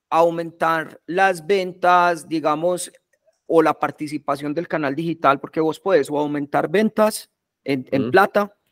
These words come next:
Speaker 1: o aumentar participación del, de los canales digitales, que son menos costosos que los cana-, que otro tipo de canales,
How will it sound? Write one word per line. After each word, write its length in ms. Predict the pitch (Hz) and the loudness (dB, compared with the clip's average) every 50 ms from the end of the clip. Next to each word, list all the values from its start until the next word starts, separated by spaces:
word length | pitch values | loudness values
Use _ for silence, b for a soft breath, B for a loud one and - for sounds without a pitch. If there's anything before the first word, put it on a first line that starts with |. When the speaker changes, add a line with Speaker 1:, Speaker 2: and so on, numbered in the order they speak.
| _ _ _ _ _ | _ _ _ _ _
Speaker 1:
o 140 | - 147 151 | 2 4 6
aumentar 680 | 147 147 147 147 143 139 - 143 139 135 - - - - | 6 4 4 0 -2 -2 2 2 2 2 0 -4 -2 0
participación 840 | 170 170 170 - 170 147 143 143 - - 131 135 131 139 135 127 120 | 0 0 0 -2 -8 -6 -6 -6 -4 -4 -4 -4 -2 -2 -2 -2 -2
del, 260 | 135 147 143 - 95 | -2 -4 -4 -4 -6
de 100 | 151 143 | -4 -4
los 160 | 135 123 - | -4 -4 -6
canales 360 | - 127 123 120 120 123 135 | -4 -4 -2 -2 -2 -2 -2
digitales, 760 | 135 151 135 127 123 - 143 127 113 113 120 139 - - _ _ _ _ _ _ _ | -2 -2 -2 -2 0 2 4 4 4 2 -2 -6 -8 -12 _ _ _ _ _ _ _
que 140 | - 135 | -4 -4
son 400 | 127 135 143 135 127 127 127 127 _ _ _ _ _ | 0 2 2 2 2 2 0 -4 _ _ _ _ _
menos 400 | - 135 147 151 151 147 151 143 | -6 -2 0 2 2 2 0 -2
costosos 500 | - 131 131 - - 135 127 123 139 127 | -4 -8 -12 -6 -2 -2 -2 -2 -2 -6
que 100 | - 143 | -6 -6
los 120 | 131 127 - | -6 -6 -6
cana-, 260 | - 120 117 113 - | -6 -6 -4 -4 -4
que 120 | - 135 123 | 0 2 2
otro 220 | 117 - - 131 | 2 2 -2 -6
tipo 240 | - 143 - - 143 | -6 -6 -4 -4 -4
de 60 | 135 | -2
canales, 580 | - 147 - 202 175 123 - - - - - | 0 2 2 4 2 2 0 -4 -10 -18 -20